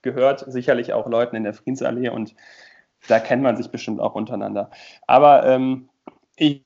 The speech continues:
muss, äh, sagen, ich hab seitdem wirklich mehr Rücksicht genommen. Ich find's auch vollkommen legitim, diesen Brief. Aber die,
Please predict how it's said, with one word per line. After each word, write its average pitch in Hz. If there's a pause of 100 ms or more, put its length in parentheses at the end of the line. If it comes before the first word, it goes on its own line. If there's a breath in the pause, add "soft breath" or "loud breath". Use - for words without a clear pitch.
muss, 160
äh, 139
sagen, 135
ich 135
hab 139
seitdem 135
wirklich 135
mehr 135
Rücksicht 143
genommen. 120
Ich -
find's 139
auch 117
vollkommen 120
legitim, 135
diesen 120
Brief. 120 (520 loud breath)
Aber 120
die, 110